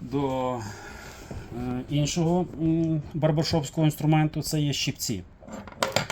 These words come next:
Оце от такі цікаві щипці, бачите, тобто с-, для завивки вони нагріваються, вони нагріваються. І тут є такий рычажок, який, тобто ви сюди н-, намотуєте, намотуєте волосся,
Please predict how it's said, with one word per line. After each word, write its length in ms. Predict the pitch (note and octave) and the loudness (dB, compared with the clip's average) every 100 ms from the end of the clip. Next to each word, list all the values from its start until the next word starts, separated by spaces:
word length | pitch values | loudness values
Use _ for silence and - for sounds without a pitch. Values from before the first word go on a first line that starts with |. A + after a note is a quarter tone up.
| - - - - | -8 -12 -18 -10
Оце 200 | - C#3 | -4 0
от 100 | D3 | 0
такі 180 | C3 C3 | 0 -2
цікаві 380 | - - C3+ B2+ | -2 2 2 2
щипці, 440 | - - - F#3 | -2 -2 -2 0
бачите, 340 | C3 C#3 - A2+ | 0 -2 -4 -6
тобто 240 | G#2+ - | -6 -6
с-, 160 | G#2 B2+ | -8 -6
для 340 | A#2 C3+ C3 | 0 4 6
завивки 460 | A#2+ B2 C3 C3 - | 6 2 0 2 2
вони 180 | C3+ C#3+ | 4 4
нагріваються, 680 | C#3 C3 B2 A2 A2 - D#3 - - - A2 | 4 4 4 4 2 -6 -8 -12 -20 -16 -8
вони 180 | B2+ | -2
нагріваються. 640 | B2+ B2+ B2 G#2+ G2 - D#3 - - - - B2+ | 0 0 0 0 -2 -4 -8 -10 -18 -20 -18 -12
І 80 | A2+ | -4
тут 240 | D#3 D3+ | -4 -2
є 60 | D3 | -2
такий 260 | C#3+ D3 | 0 0
рычажок, 380 | C#3 C3+ B2 G2+ A2+ | 0 0 0 0 -2
який, 420 | G2+ C#3 C3+ - - - - - - - - | -2 -2 -2 -6 -18 -20 -20 -20 -20 -12 -6
тобто 260 | C3 C3+ | -4 0
ви 120 | C#3 | 2
сюди 240 | D3 C#3 C#3 B2 - | 2 6 8 8 6
н-, 140 | C3 C#3 C#3 | 2 2 4
намотуєте, 720 | C#3+ D3 - B2+ A2+ A#2+ G2 - - - - - - - - - - - - - - | 6 6 6 2 2 2 0 -4 -18 -20 -20 -20 -20 -20 -20 -20 -20 -20 -20 -18 -2
намотуєте 460 | C3+ D3 C#3+ B2+ B2 | 6 6 6 2 2
волосся, 500 | B2 B2 A#2 - | 4 4 2 0